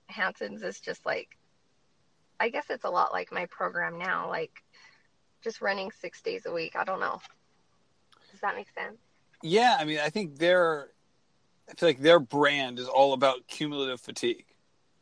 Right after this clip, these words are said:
Speaker 2: So
Speaker 1: Yeah.
Speaker 2: not like, not like run five miles a day during the week and then bang out a twenty miler, which there's nothing inherently wrong with that. You know, I mean, everyone's, everyone's, you know,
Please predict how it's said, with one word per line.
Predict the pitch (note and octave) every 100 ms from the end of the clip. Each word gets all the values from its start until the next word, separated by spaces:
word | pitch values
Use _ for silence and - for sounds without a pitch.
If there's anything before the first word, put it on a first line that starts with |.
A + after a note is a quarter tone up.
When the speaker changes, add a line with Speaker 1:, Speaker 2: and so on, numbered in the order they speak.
| -
Speaker 2:
So |
Speaker 1:
Yeah. | G2 C3+
Speaker 2:
not | C3+ D3 D3+
like, | D3 C3+ B2 - - -
not | - E3+
like | D#3+ C3 -
run | C#3+ D#3+
five | D3+ D3+ D3+ D3
miles | D3+ C#3+ C#3+ C3+ - -
a | C#3+
day | C#3 C3+
during | B2+ B2+
the | B2
week | C3 C#3 B2+
and | B2
then | A#2+
bang | A#2 B2+ C3
out | B2
a | A#2
twenty | - B2+ A#2+
miler, | C3+ D3 B2 A2+ G#2+ - _ _ _ -
which | D#3 - -
there's | D3 B2+
nothing | D3+ C#3+
inherently | C3+ - C#3+ C3+ B2+
wrong | B2 B2+ F3 E3+
with | C3
that. | - G#2 G2+ A2 - _ _
You | C#3+ C3
know, |
I | A#2+
mean, | B2+ B2+
everyone's, | C3+ C#3 C3+ - -
everyone's, | C3 C3 B2+ A#2 -
you | G#2+
know, | A2+